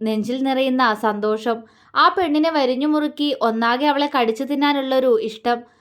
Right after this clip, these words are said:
ആ കറുത്തമ്മ എന്നെ വെറുതെ കൊതിപ്പിക്കുക. കണ്ണുകൾ അടച്ച് ബെഡിലേക്ക് കിടന്നവൻ ആർദ്രയുടെ മുഖം മനസ്സിൽ നിറച്ചുകൊണ്ട് ചിരിയോടെ പറഞ്ഞു. ആർദ്ര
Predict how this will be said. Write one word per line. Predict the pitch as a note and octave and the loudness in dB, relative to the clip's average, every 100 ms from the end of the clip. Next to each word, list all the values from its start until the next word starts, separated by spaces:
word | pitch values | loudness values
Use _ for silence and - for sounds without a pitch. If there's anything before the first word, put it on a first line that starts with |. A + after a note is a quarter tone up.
| _ - | _ -2
ആ | A#3 C4 C4 | 0 0 0
കറുത്തമ്മ | G3 F#3 A#3+ C#4+ | -2 -2 -2 0
എന്നെ | D#4 D#4+ | 0 2
വെറുതെ | B3 G#3+ A3+ | 2 2 -2
കൊതിപ്പിക്കുക. | F4 C#4 A3 A#3 C#4+ D#4+ A#3+ - _ _ _ - | 0 0 0 -6 -4 -2 -2 -6 _ _ _ 2
കണ്ണുകൾ | E4 D#4+ F4+ F#4+ | 2 2 0 0
അടച്ച് | F4+ F4+ | 0 0
ബെഡിലേക്ക് | D#4 C4+ A#3+ C4 C#4 D4+ | 0 2 2 2 0 0
കിടന്നവൻ | D4+ C4+ C#4 C#4 A#3+ | 0 0 0 0 0
ആർദ്രയുടെ | - A3 G#3+ A#3 C4 | 0 0 2 0 0
മുഖം | D4 C4+ C#4+ | 0 -2 0
മനസ്സിൽ | C4 A3+ A3 C#4+ | 0 0 -4 -4
നിറച്ചുകൊണ്ട് | C#4 B3+ B3 C4+ C4 B3+ A3 G#3 | -2 -4 -4 -4 -2 0 -2 -2
ചിരിയോടെ | A3+ G#3 G#3+ A3+ | -4 -2 -2 0
പറഞ്ഞു. | C4 C4 A#3 A3+ | 0 0 -2 0
ആർദ്ര | A#3 B3 B3+ A#3+ C#4+ C#4+ | 4 6 4 2 0 0